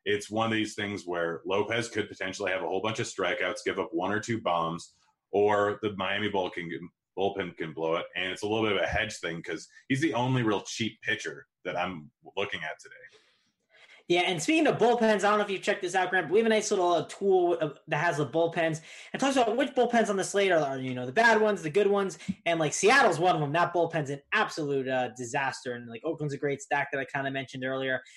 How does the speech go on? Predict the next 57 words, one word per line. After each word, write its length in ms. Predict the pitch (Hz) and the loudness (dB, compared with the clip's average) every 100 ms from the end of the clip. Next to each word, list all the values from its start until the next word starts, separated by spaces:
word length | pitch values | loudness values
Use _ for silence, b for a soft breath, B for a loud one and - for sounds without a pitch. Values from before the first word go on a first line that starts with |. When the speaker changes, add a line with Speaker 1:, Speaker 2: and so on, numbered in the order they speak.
| B | B
Speaker 2:
that 120 | 135 | -2
I 20 | 135 | -2
think 180 | 147 | -2
will 80 | 139 | -4
be 160 | 131 131 | -2 0
really 320 | 240 269 185 | 4 6 4
good, 240 | 156 151 | 4 2
and, 220 | 143 139 135 | 0 -4 -6
and, 180 | 135 - | -8 -8
and 300 | 143 135 131 - | -8 -10 -10 -10
I 40 | |
think 180 | 135 277 | -8 -4
their 100 | - | -4
prices 380 | - 170 170 131 | 0 -2 0 -4
over 200 | 127 123 | -4 -4
on 80 | 117 | -6
D 140 | 139 | -8
K 120 | 135 117 | -8 -8
are 120 | 104 - | -10 -6
kinda 180 | 254 - | -4 -4
cheap 200 | - 151 - | -6 -12 -14
as 120 | - 123 | -14 -6
well. 180 | 117 - | -6 -6
So 140 | - | -2
that's 200 | 196 - | -2 0
a 80 | 170 | -4
stack 320 | - 165 156 | -2 -2 0
over 220 | 151 143 135 | -2 -2 -2
on 160 | 131 131 | -2 -6
a 40 | |
site 200 | - 135 | -10 -10
like 140 | 131 - | -10 -10
D 100 | 135 | -10
K 140 | - | -2
I 60 | 131 | -2
like, 260 | 131 127 123 | 0 -2 -2
and 80 | |
I 300 | 123 _ _ - | -6 _ _ -2
feel 80 | 339 | 0
like 120 | 349 | 4
I 80 | 220 | 2
haven't 180 | 180 | 0
seen 180 | 151 139 | -6 -10
too 120 | - 220 | -6 -4
many 160 | 190 | -4
people 260 | - 127 123 | -6 -10 -12
stacking 400 | - 139 - 120 | -6 -6 -6 -12
the 140 | 117 - | -16 -14
A's 420 | 127 127 120 - | -10 -8 -10 -14
today 500 | 123 113 - 131 127 | -16 -12 -6 -2 -2
on, 280 | 117 117 113 110 117 | -2 -6 -8 -12 -12
on 120 | 117 | -12
the 60 | 113 | -12
drafts 420 | 131 143 135 - | -4 -2 -2 -6
we've 100 | 113 | -10
done 160 | 117 110 | -10 -8
so 160 | 120 | -10